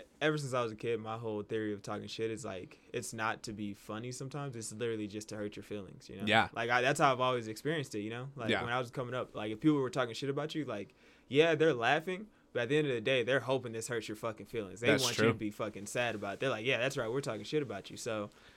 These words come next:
Speaker 1: for me, it's not, I guess, a natural comfort zone, but at the same time, like, I do tap into that, like, dark side, you know?
Speaker 2: Yeah.
Speaker 1: I'm like, "Ah, I'm gonna be a dick today."
Speaker 2: Oh, yeah.
Speaker 1: <laughs> Like, like, fuck
Speaker 2: <laughs> Yeah.
Speaker 1: you. <laughs>
Speaker 2: Well,
Speaker 1: That's
Speaker 2: it's
Speaker 1: what
Speaker 2: so
Speaker 1: I think.
Speaker 2: funny, too, because, like, no, I don't think anyone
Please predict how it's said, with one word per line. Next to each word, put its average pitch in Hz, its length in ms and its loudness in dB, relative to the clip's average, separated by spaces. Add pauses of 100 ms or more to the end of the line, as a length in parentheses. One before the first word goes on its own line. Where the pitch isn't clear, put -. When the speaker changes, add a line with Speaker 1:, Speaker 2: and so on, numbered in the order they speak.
(360)
Speaker 1:
for 120 140 -4
me, 139 180 2
it's 135 160 0
not, 143 260 -2 (460)
I 107 140 -4
guess, 120 300 -2
a 104 260 -6
natural 113 380 -6
comfort 131 420 -4
zone, 151 240 -4
but 120 100 -2
at 110 80 -4
the 110 60 -10
same 120 240 -4
time, 113 340 -6
like, 98 300 -8 (280)
I 107 100 -2
do 117 180 -4
tap 104 280 -4
into 104 260 -6
that, 98 220 -8
like, - 360 -12 (100)
dark 113 260 -4
side, 127 400 -4
you 117 100 -2
know? 135 40 6
Speaker 2:
Yeah. 113 240 8
Speaker 1:
I'm 117 80 -12
like, 104 220 -8
"Ah, 110 220 4
I'm 120 60 -4
gonna 110 120 -8
be 104 100 -6
a 98 60 -12
dick 120 260 -6
today." 107 300 -4
Speaker 2:
Oh, - 100 -6
yeah. 120 140 6
Speaker 1:
<laughs> 160 320 8
Like, - 0 -
like, - 220 10
fuck 175 260 12
Speaker 2:
<laughs> - 20 -
Yeah. 160 120 12
Speaker 1:
you. 131 100 6
<laughs> - 0 -
Speaker 2:
Well, 196 160 8 (100)
Speaker 1:
That's 220 220 12
Speaker 2:
it's - 400 -2
Speaker 1:
what 175 160 12
Speaker 2:
so 208 220 12
Speaker 1:
I - 20 8
think. 110 120 0
Speaker 2:
funny, 156 220 10
too, 147 220 10
because, 123 300 8
like, 110 320 4 (180)
no, 127 340 10
I 143 80 6
don't 180 180 12
think 208 220 4
anyone 120 600 8